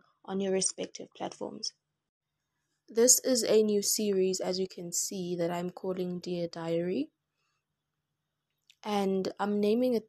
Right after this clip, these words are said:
that simply because sometimes I've got stuff to say that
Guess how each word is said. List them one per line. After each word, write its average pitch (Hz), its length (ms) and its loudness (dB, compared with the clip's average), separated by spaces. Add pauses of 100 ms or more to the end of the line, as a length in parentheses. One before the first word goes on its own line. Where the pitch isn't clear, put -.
that 180 260 -4
simply 214 420 -2
because 185 640 -2
sometimes 214 540 -2
I've 185 240 -8
got 185 220 -6
stuff 185 320 -4
to 220 120 -8
say 190 540 -2 (680)
that 202 380 4